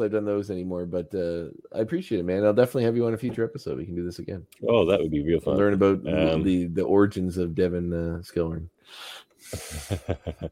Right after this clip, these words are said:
Speaker 2: Davin is actually the pronunciation there.
Speaker 1: Oh, thank you. Um, that's good too,
Speaker 2: No
Speaker 1: 'cause, uh,
Speaker 2: problem.
Speaker 1: I thought I looked at the spelling of your name, and I, I met you years
Speaker 2: Yeah,
Speaker 1: ago
Speaker 2: it's
Speaker 1: in
Speaker 2: weird.
Speaker 1: person, and, and, uh, I was like, "Eh,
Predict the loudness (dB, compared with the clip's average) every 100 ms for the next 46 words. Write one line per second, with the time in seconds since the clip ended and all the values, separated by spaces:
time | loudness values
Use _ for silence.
0 | -10 -2 6 8 8 6 -4 -2 -2 0
1 | 0 0 0 -2 -2 -4 -4 -4 -4 -4
2 | -6 -6 -10 -14 -4 8 10 10 8 4
3 | 4 4 4 6 6 4 4 4 6 4
4 | 4 6 6 4 4 6 10 10 8 6
5 | 2 -14 _ _ _ _ _ -2 -2 2
6 | 2 6 4 4 0 -4 -4 -2 -2 -4
7 | -4 -4 -4 0 2 2 4 2 4 2
8 | 2 2 2 2 2 0 0 4 4 4
9 | 0 -4 -8 -10 -12 -8 -6 -2 0 0
10 | 0 -2 -4 -4 -6 -6 -14